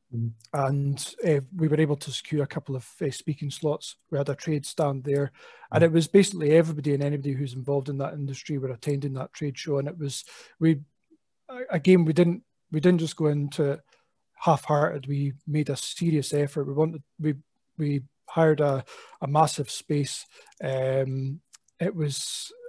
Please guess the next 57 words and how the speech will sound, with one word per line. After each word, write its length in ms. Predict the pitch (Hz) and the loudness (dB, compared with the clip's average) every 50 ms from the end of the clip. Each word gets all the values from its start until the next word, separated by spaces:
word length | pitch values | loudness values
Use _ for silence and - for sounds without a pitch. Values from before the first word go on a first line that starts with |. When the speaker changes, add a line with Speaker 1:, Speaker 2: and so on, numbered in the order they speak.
| - _ - | -20 _ -4
Speaker 2:
it 260 | 190 208 233 226 - | -4 -4 -4 -4 -2
was 160 | 185 165 160 | -2 4 4
a 80 | 175 165 | 6 8
bit 160 | - 202 208 | 8 8 8
of 120 | 175 165 | 8 4
a 60 | 170 | 2
kind 200 | - - 185 156 | 2 4 4 4
of, 160 | 147 139 - - - | 4 2 -2 -6 -4
uh, 340 | 180 170 147 147 139 135 - - | 0 0 2 2 0 -2 -2 -6
a, 120 | 165 131 - _ _ _ _ - | -6 -8 -8 _ _ _ _ -6
a, 100 | 156 139 - _ | -6 -6 -6 _
an 120 | - 170 156 | -2 0 2
exhibition 520 | 170 175 - - 143 165 151 - - 147 | 2 0 0 -4 -4 -4 -4 -4 -4 -6
or 80 | 139 127 | -8 -6
trade 260 | - - 165 151 - | 0 0 0 0 0
show 220 | - - 160 151 | -2 -2 0 0
in 100 | 139 131 | 0 -2
a 40 | 127 | -4
hotel, 320 | 120 139 - - 165 175 | -6 -6 0 4 4 4
so 140 | 175 - - | 4 2 -4
it 60 | 151 | -2
wasn't 320 | 151 160 156 165 156 156 - - - - | -2 -2 -2 -2 -4 -6 -10 -16 -18 -6
much 240 | - 160 160 165 - | -2 -2 -2 -2 -4
to 80 | - 135 | -10 -4
shout 240 | - - 175 175 190 | 4 4 4 4 4
about, 220 | 143 151 147 147 | 0 -2 -2 -2
but 100 | 160 151 | -2 -4
we 100 | 143 151 | -4 -4
did 240 | 139 - 170 143 - | -2 -2 -4 -2 -2
as 180 | 160 - - _ _ _ | -4 -4 -6 _ _ _
best 240 | - 185 170 170 - | 4 4 4 4 0
as 80 | 160 131 | -8 -10
we 80 | 143 | -8
possibly 380 | - - 165 147 - - 139 135 | -4 -2 -4 -4 -4 -8 -12 -6
can 240 | - 156 151 151 151 | -2 0 0 0 0
with 140 | 143 139 | -4 -4
that. 180 | - 147 135 135 - - - - - - _ _ | -4 -4 -4 -4 -8 -16 -20 -20 -20 -20 _ _
We 120 | 151 147 | -4 0
ran 200 | 143 156 156 147 | 4 4 4 4
a 80 | 147 147 | 2 2
really 220 | 147 165 165 156 | 4 4 4 4
good 280 | 143 - 156 143 - _ | 4 2 0 -2 -2 _
P 140 | - - 170 | -4 0 2
R 320 | 151 151 147 147 139 139 - _ _ | 2 4 4 2 0 -2 -6 _ _
campaign 440 | - 151 147 139 - 156 151 147 139 | 0 0 0 0 -2 -2 0 0 0
as 140 | 135 - - | -4 -4 -2
well. 320 | 147 147 147 147 139 - - - - _ _ | -2 0 0 0 -2 -4 -12 -20 -20 _ _
We 80 | - 151 | -4 -2
made 200 | 147 156 151 - | 0 0 0 -2
sure 180 | - - 156 | -2 -2 -2
that 140 | 139 156 - | -2 -2 -4
people 480 | - 160 156 - 147 147 139 131 123 - _ _ _ | -4 -4 -2 -2 -2 -2 -2 -4 -6 -12 _ _ _
knew 220 | - 147 165 165 156 | 0 2 4 4 4
we 80 | 156 | 4
were 140 | 147 143 139 | 2 2 0
coming. 360 | - - 170 160 165 160 151 - _ _ _ - _ _ _ - | 2 2 2 4 4 2 2 -2 _ _ _ -20 _ _ _ 0
Um, 560 | 147 139 139 139 139 139 139 139 139 131 135 | 0 2 4 4 2 2 2 0 -2 -4 -6